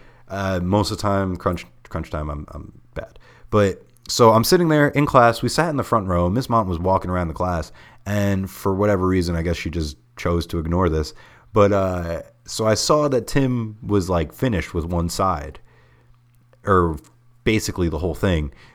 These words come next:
And I look over, I look over, back over my shoulder on the other side. So I look over to my right. Tim was on my right side. I see that he's almost done.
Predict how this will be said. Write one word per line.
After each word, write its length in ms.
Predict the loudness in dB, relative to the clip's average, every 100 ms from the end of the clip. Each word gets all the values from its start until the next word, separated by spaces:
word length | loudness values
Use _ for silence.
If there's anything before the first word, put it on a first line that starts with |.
| _
And 200 | -2 0
I 120 | 2 2
look 260 | 2 2
over, 560 | 2 0 0 -2 -2 -6 _ _ _ -12
I 100 | -4
look 280 | -2 -2
over, 440 | -2 -2 0 0 0
back 360 | -2 -4 -2
over 220 | -2 -2 -2
my 140 | -4
shoulder 320 | -2 -2 0
on 80 | -2
the 80 | 0
other 160 | 0
side. 260 | 0 -2 -4
So 80 | -2
I 40 |
look 180 | -2 -2
over 180 | -4 -6
to 80 | -4
my 80 |
right. 240 | 0 0 -2
Tim 140 | -6
was 100 | -8
on 80 | -6
my 60 | -4
right 240 | -6 -6
side. 280 | -6 -4 -6 -10 -20 -20 _ _
I 80 | -16
see 200 | -10 -6
that 160 | -4 -2
he's 120 | -2
almost 300 | -4 -6 -8
done. 300 | -8 -8 -10